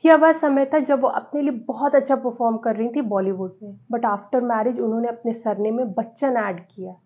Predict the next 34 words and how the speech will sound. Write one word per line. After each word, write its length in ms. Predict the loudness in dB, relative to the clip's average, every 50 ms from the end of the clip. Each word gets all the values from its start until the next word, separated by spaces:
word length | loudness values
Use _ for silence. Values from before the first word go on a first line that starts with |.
| _ _ _ _ _ -20 -20 -20 -12 0 2
ऐश्वर्या 640 | 2 2 2 -4 0 2 4 4 4 4 4 4
राय 360 | 4 4 4 4 4 4 4
बच्चन 440 | 2 2 0 -2 -2 -4 -2 -2 -2
न्यूमरोलॉजिकल 1040 | -2 -2 -2 0 0 0 2 2 2 2 2 2 0 -2 -2 -6 -2 -2 -2 -2 0 -2
एड 220 | -2 -2 0 0 0
अप 180 | -2 -2 -4 -6
होता 240 | -6 -4 -2 -2 -2
नंबर 300 | -2 -2 -2 -2 -4 -4
फ़ाइव, 500 | -6 -6 -4 -2 0 0 0 -4 -6 -12 _ _ _ _ _ -8
जो 160 | 0 2 4 4
एक 360 | 4 4 0 -2 -12 -20 _ _ -14 -14
बहुत 440 | -10 -4 -4 -2 4 4 4 4 4
अच्छा 220 | 0 0 0 -4
कंपैटिबल 680 | 0 0 0 0 2 2 2 2 2 0 0 2 2
नंबर 340 | 2 2 0 0 -2 -2 0
नहीं 420 | 0 -2 -2 0 0 0 0 0 -2
है 200 | -2 -6 -10 -6
उनके 360 | -4 -2 -2 -2 0 -2 0 4
date 360 | 6 6 4 6 4 -2 -4
of 120 | 0 0
birth 220 | 0 0 0 -4 -4
के 120 | -2 -2
हिसाब 420 | -2 -2 -6 -8 -8 -8 -8 -10
से, 280 | -12 -16 -14 -14 -14 -14 _ -20 -20 _ _ _ -20 _ -2 2
और 140 | 2 2
यही 300 | 4 4 2 4 4 4
कारण 400 | 2 4 2 2 4 4 2 2
है 100 | 2 2
एक 220 | 0 0 -2 0 -2
अच्छी 300 | -4 -4 -4 -4 0 0
एक्ट्रेस 480 | 2 0 0 -4 -4 -6 -6 -6 -6
के 120 | -4 -2 0
डाउनफॉल 560 | 2 2 2 2 0 -2 -2 -4 -4 -4 -4
का। 260 | -6 -12 -18 -18 -18